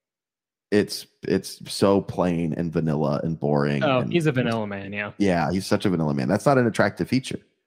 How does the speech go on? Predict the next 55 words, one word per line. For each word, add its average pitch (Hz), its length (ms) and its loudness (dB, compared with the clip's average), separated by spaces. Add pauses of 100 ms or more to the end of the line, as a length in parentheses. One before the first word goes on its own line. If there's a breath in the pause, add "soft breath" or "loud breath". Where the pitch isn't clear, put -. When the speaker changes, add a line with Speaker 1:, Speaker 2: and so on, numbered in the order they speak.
(120)
Speaker 1:
What 117 120 4
are - 20 6
you 101 60 4
talking 107 320 0
about? - 120 -12
Speaker 2:
Yeah. - 60 -12 (680)
No, 143 160 4
no, 110 100 0
I 117 120 2
was 113 140 -2
kidding. 104 260 -2
I 107 100 0
just 117 180 -4
like 117 180 -4
it. 135 160 -4
Uh, 127 220 0
he - 160 0
has 170 80 4
a 175 60 4
weird, 135 500 2 (720)
he's 143 180 -4
a 170 60 0
weird 139 340 -2
gait. 110 300 -4
He's 107 160 -6
just 113 160 -4
like 120 100 2
a 143 60 8
Speaker 1:
Weird, 143 420 6
yeah. 92 340 4
He's 127 200 2
a 135 40 0
Speaker 2:
he's 120 80 0
Speaker 1:
weird 123 180 6
Speaker 2:
like 196 80 2
a, 214 40 2
Speaker 1:
looking 180 180 0
Speaker 2:
he's 95 80 -8
like 190 180 0
a - 40 0
T-Rex 123 500 0
from 101 140 -10
Jurassic 104 380 -4
Park. 104 220 -2
No, 180 100 6
not 165 140 6
a - 40 -2
T-Rex. 104 300 -4
He's 127 140 -4
the 113 100 -4
Vel-, 123 380 0
Velociraptor 113 680 -2
from 110 220 -10 (160)
Jurassic - 340 -6
Park. 127 240 -2